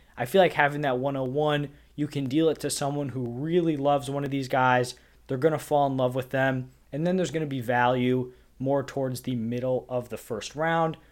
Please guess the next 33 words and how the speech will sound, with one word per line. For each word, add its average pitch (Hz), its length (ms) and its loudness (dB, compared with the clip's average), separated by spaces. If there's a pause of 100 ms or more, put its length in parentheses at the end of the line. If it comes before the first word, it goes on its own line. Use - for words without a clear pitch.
(120)
So - 140 -8
not 208 160 4
really 190 200 2
huge 156 280 -4
takeaways 143 540 -2
on 131 100 -2
Treylon 127 500 -4
Burks. 160 440 2 (240)
I 135 100 -2
just 160 160 -4
think, 170 260 -2
you 147 80 -4
know, 139 140 -2
his 135 260 -2
kinda 143 300 -2
less 127 400 -2
than 113 160 -8
stellar 147 440 0
day 143 440 2 (260)
is 123 140 -10
going 147 240 -2
to 139 100 -4
shake 127 400 -4
up 127 280 0 (340)
a 127 60 -2
lot 123 300 2
of 123 140 -2
fantasy 127 480 -4
football 123 480 -2
rookie 117 500 -8
A 117 120 -8
D 110 220 -10
P. 175 460 -6